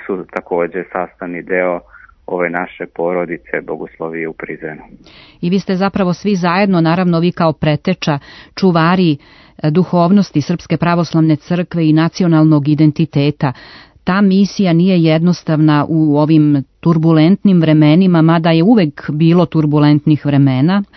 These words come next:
Speaker 2: Kako se vi sa tim nosite i kako uspevate da čuvate taj duhovni mir i tu duhovnost Srpske pravoslavne crkve i da budete i čuvari kapije nacionalnog identiteta?
Speaker 1: Mi kao hrišćani smatramo da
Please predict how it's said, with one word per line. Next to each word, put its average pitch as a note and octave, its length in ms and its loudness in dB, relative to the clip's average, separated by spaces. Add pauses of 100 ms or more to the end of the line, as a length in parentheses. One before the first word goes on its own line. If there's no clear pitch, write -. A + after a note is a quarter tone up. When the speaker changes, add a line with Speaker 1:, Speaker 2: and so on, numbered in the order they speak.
(220)
Speaker 2:
Kako B3+ 280 -2
se G#3 200 -2
vi A#3 120 2
sa F3+ 180 -4
tim F3+ 240 0
nosite F3 520 -2
i D#3 60 -2
kako A#3 340 -4
uspevate F3+ 600 -2
da D3 140 -2
čuvate D#3 460 -4
taj C#3+ 340 -4 (380)
duhovni D#3+ 640 0
mir G3+ 440 0 (340)
i D#3+ 380 -2
tu G3 160 -2
duhovnost D#3+ 540 -2
Srpske D#3 320 -8
pravoslavne C#3+ 580 -4
crkve F3+ 460 -10
i F#3 100 -6
da E3+ 120 -6
budete E3+ 640 -6
i D#3 220 -4
čuvari C#3+ 520 -6
kapije D#3 580 -8 (220)
nacionalnog C3 680 -6
identiteta? - 720 -12 (640)
Speaker 1:
Mi C3+ 180 -4
kao C3+ 160 -4
hrišćani C3 640 -4
smatramo G2 600 -4
da F2+ 460 -2